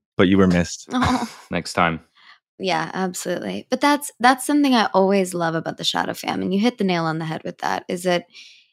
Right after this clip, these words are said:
Speaker 2: it is so humbling, and it really does remind you,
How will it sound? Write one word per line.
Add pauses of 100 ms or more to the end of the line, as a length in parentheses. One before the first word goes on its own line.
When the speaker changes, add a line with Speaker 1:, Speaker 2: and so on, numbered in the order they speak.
(200)
Speaker 2:
it
is
so
humbling,
and
it
really
does
remind
you,